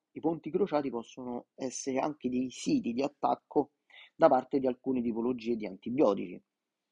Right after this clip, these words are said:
i quali, rompendo tali legami, distruggono una parte fondamentale della parete del batterio, il quale poi, appunto, morirà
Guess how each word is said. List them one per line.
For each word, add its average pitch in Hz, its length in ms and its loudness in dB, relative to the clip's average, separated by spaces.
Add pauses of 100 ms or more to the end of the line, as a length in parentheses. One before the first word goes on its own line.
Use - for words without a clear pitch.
(240)
i 117 120 -4
quali, 107 480 8
rompendo 107 520 0
tali 143 220 4
legami, 139 520 4
distruggono 147 960 2
una 110 180 -8
parte 117 320 -2
fondamentale 110 600 -2
della 113 180 0
parete 123 360 2
del 110 160 -4
batterio, 127 440 0
il - 100 -6
quale 117 260 2
poi, 95 220 -4
appunto, - 440 -6
morirà 147 540 6